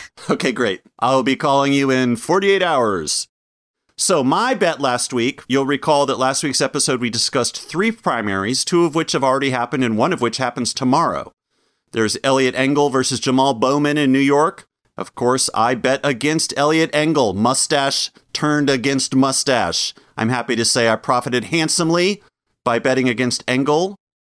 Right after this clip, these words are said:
Speaker 2: He looks like he's going to lose to upstart Jamal Bowman, although all the ballots have not been counted.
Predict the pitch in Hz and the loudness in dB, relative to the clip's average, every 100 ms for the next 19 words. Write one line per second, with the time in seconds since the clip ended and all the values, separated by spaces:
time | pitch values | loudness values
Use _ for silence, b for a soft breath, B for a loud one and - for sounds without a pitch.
0 | _ 120 113 139 - 170 131 120 131 123 | _ -4 0 0 0 0 0 -2 -2 -2
1 | 120 110 202 156 131 - 117 - 139 117 | 0 0 2 0 0 -2 -2 -2 -4 -2
2 | 127 113 107 143 147 135 120 107 107 101 | -2 0 2 0 0 0 0 0 0 0
3 | 101 104 104 98 98 - 98 85 - 92 | 2 0 0 0 -2 -4 -4 -4 -6 -10
4 | 160 180 175 160 | -4 -2 -2 -2